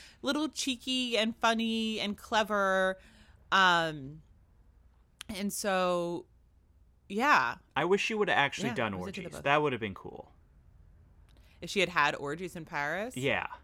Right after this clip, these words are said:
Speaker 1: Yeah.
Speaker 2: Like they were
Speaker 1: Well
Speaker 2: saying that she did.
Speaker 1: Right.
Speaker 2: That would have
Speaker 1: That's
Speaker 2: been
Speaker 1: the
Speaker 2: a
Speaker 1: thing,
Speaker 2: great
Speaker 1: too, is
Speaker 2: reveal if it was like, "Yeah, I did all that shit,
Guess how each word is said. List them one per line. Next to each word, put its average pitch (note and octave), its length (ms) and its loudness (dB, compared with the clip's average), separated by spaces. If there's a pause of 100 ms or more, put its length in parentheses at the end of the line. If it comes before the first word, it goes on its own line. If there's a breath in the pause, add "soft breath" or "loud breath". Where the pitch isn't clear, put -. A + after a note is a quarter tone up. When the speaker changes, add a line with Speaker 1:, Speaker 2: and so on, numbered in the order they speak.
(460)
Speaker 1:
Yeah. B2+ 440 -12 (720)
Speaker 2:
Like C3+ 280 -2
they C3 160 2
were C3 120 2
Speaker 1:
Well - 20 0
Speaker 2:
saying C#3 400 0
that G2 140 -4
she - 140 -8
did. - 320 -14 (1400 loud breath)
Speaker 1:
Right. C#4 380 8
Speaker 2:
That E3 140 8
would A#3+ 80 10
have E4 80 6
Speaker 1:
That's - 20 -8
Speaker 2:
been - 80 4
Speaker 1:
the A3 60 0
Speaker 2:
a - 20 0
Speaker 1:
thing, D4+ 80 -2
Speaker 2:
great C3 220 4
Speaker 1:
too, - 60 -2
is A2+ 60 0
Speaker 2:
reveal G2+ 600 -6
if B2+ 160 -4
it C3 120 -2
was A#2 180 -6
like, G#2 300 -2
"Yeah, C#3+ 300 6
I C3+ 100 4
did C3+ 180 -2
all G#2+ 140 2
that F#2+ 200 -4
shit, A#2+ 380 -2